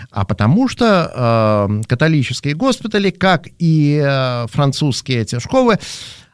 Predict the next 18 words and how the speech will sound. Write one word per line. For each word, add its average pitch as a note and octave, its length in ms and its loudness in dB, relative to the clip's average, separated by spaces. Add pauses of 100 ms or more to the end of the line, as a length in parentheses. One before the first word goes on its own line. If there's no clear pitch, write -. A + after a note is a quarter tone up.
э, C3+ 360 -4
католические, F3 720 0
они E3 220 2
выполняют F3 520 2
некую B2 200 0
важную C3+ 340 0
общественную A#2+ 420 -2
функцию. - 520 -8
Они C#3 220 2
учат C#3+ 500 0
детей, A3 540 0
они C3 340 4
лечат C3 380 0
больных, C3 580 -2 (520)
э, B2+ 400 0 (140)
и, B3 280 2
э, D3 460 0
государство, A3 720 0